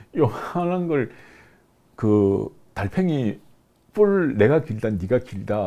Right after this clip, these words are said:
뭐 그거하고 똑같아요. 그러니까 이제 이까지는 여러분들이 뭐 굳이, 어, 할 필요는 없을 것 같고 이제 요렇게 해서, 어, 우리가, 어, 수업 시간에 이런 걸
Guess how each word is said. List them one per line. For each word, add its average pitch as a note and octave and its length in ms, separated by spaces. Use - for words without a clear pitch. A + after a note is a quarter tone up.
뭐 E2+ 520
그거하고 A#2+ 460
똑같아요. C3+ 400
그러니까 F#2+ 220
이제 - 260
이까지는 A2 800
여러분들이 F#2 320
뭐 D#2 140
굳이, E2+ 420
어, F2 160
할 F#2+ 140
필요는 E2+ 500
없을 - 220
것 F#2+ 100
같고 D#2+ 420
이제 G2+ 120
요렇게 D3+ 380
해서, D3 400
어, D#2 380
우리가, D#2 300
어, D2 220
수업 - 240
시간에 F2+ 420
이런 G2+ 200
걸 E2+ 220